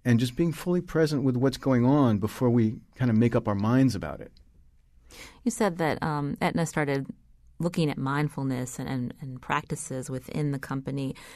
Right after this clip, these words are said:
Speaker 2: to help employees be more effective, um, for, uh, to learn stress resiliency. Um, is this something that the staff at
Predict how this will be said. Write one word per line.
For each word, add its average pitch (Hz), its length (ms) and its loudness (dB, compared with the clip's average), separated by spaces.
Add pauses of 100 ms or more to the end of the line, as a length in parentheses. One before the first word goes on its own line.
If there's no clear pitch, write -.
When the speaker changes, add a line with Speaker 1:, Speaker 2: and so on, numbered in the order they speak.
(140)
Speaker 2:
to - 80 -12
help 156 400 -4
employees 143 480 -6
be 139 120 -8
more 131 180 -8
effective, 139 840 -6
um, 131 380 -10
for, 131 380 -10
uh, 135 180 -12 (100)
to - 120 -10
learn 139 420 -4
stress - 520 -8
resiliency. 139 880 -4 (440)
Um, 147 360 -2
is 208 100 -2
this 247 120 2
something 220 280 2
that 180 140 -2
the 170 140 0
staff 160 560 -2
at 175 80 -4